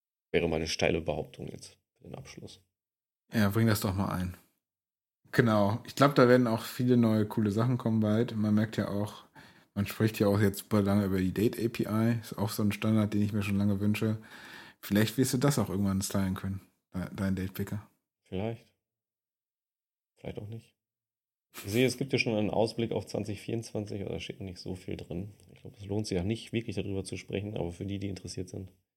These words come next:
Speaker 2: Steht da die Date A P I schon drin?
Speaker 1: Ich lehne mich nicht nochmal so weit aus dem Fenster wie mit dem, <laughs> wie mit dem, mit dem H T T P-Client.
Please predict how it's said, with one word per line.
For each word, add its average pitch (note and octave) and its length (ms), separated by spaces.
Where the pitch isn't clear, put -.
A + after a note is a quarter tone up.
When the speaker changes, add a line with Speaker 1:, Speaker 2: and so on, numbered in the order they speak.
Speaker 2:
Steht A2 140
da G#2+ 80
die G#2 120
Date G#2 260
A G#2 40
P A2 140
I G#2 140
schon G#2+ 160
drin? A#2 180
Speaker 1:
Ich G#2+ 140
lehne C#3 120
mich C#3+ 120
nicht D3+ 140
nochmal B2+ 280
so A#2 100
weit A2 120
aus G2 120
dem F#2+ 100
Fenster G2 340
wie F#2+ 100
mit F2 160
dem, F2 300
<laughs> - 300
wie C3 100
mit - 300
dem, C3 140
mit G#2 100
dem G#2+ 100
H G#2+ 120
T G#2+ 100
T G#2 120
P-Client. F#2+ 680